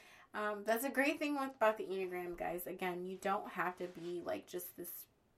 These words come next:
box that you have to put yourself in. It's mo-, it's mainly just applying those attributes to yourself and, and the times when you're stressed or you're healthy or,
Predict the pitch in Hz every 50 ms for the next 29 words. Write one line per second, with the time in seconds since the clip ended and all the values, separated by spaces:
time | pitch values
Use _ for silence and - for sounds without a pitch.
0 | - - _ _ _ _ - 185 175 190 - - - - - - - 185 185 -
1 | - - 214 - - - - - - - - - - - 87 - - - - -
2 | - 202 202 196 202 202 208 - 196 196 196 - 202 185 190 196 208 226 240 233
3 | 233 220 214 214 - - - - - - - - - - - - - - - -
4 | _ _ 214 214 214 - 226 208 202 196 196 214 208 202 196 185 - - 185 180
5 | 180 - - 196 - 190 190 190 - - - 208 185 180 180 180 175 - - 190
6 | 196 190 202 214 214 - - - - - - - 185 175 175 175 180 - - 208
7 | 190 185 185 180 185 - 202 185 180 180 185 180 - 185 180 180 185 180 - -
8 | - 180 175 180 - - - 185 180 180 180 180 185 175 175 180 - - 196 190
9 | 190 180 175 165 156 - - -